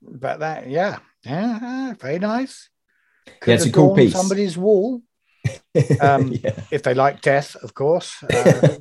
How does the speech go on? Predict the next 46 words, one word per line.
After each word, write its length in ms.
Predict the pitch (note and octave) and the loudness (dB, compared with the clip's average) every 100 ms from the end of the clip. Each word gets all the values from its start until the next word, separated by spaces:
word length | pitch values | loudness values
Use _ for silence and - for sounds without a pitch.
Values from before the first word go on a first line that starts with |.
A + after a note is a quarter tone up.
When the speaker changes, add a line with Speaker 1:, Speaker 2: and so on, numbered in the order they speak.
| - | -2
Speaker 2:
<laughs> 1000 | C#3 C#3+ - - - - - _ _ - | 0 0 -2 -6 -8 -14 -18 _ _ -6
Speaker 1:
but 120 | E3+ | -2
then, 460 | F3+ F#3 F3+ G2+ G2+ - | 0 -2 -2 -4 -6 -6
you 80 | F#3 | -4
know, 200 | F3+ F3+ | -2 -2
I 80 | |
think 180 | E3 A3 | -4 -2
lots 280 | F#3+ G#3 - | -2 -2 0
of 60 | F#3 | 2
Merc 260 | F#3+ F3+ | 2 0
Borg 240 | - F#3 D#3+ | -2 -4 -2
fans 460 | F#3+ F#3+ F#3+ E3+ - | -4 -2 -4 -6 0
do 440 | F3+ A3 A3+ G#3+ - | 2 2 0 -6 -10
like 440 | B2+ E3 G#3+ G#3 - | -10 -8 -8 -12 -10
death. 280 | G3+ D#3+ - - _ _ _ _ - | -8 -8 -12 -20 _ _ _ _ -4
Speaker 2:
Let's 280 | C3+ G3+ F#3 | -2 -4 0
Speaker 1:
That's 20 | |
really 260 | F#3+ E3 | 2 2
Speaker 2:
hope. 300 | D3 D3 A#2+ | -2 -8 -8
Speaker 1:
good. 800 | - - C3+ D#3+ - C#3 - - - | -2 2 2 2 2 0 0 -4 -6
Speaker 2:
<laughs> 80 | _ - | _ -6
Speaker 1:
Um, 240 | D#3 D#3+ E3 | 0 4 6
Speaker 2:
Yeah, 120 | A2 | 6
so 180 | - D3 | 6 6
that, 260 | F3+ - - - | 6 4 -2 2
that 180 | D#3+ E3+ | 2 4
piece 140 | F#3 | 2
of 60 | D3+ | 4
artwork 280 | C3+ A2 A2+ | 4 4 0
as 100 | A2+ | 0
well 140 | A2 | 2
is, 260 | G#2 G2+ - - | 2 0 -4 -2
uh, 220 | G2 F#2 | 0 0
a 80 | G#2+ | 0
very 160 | C3 B2 | 2 2
good 140 | A#2 | 0
example 400 | G2+ - G#2+ F#2+ | -2 -4 -2 -2
of 60 | F2+ | -2
how 120 | G2+ | 0
I 20 | |
wanted 300 | G2+ A#2+ - | 0 -2 -4
to 420 | - G#2 G2+ G2 G2+ _ _ _ _ _ _ _ _ _ | -2 0 0 -2 -4 _ _ _ _ _ _ _ _ _
kind 160 | - D3+ | 0 0
of 80 | C3+ | 0
keep 280 | - E3 - | -4 -6 2
the 680 | B2 A2 G#2+ G#2 G2+ G2+ | 4 6 4 4 2 0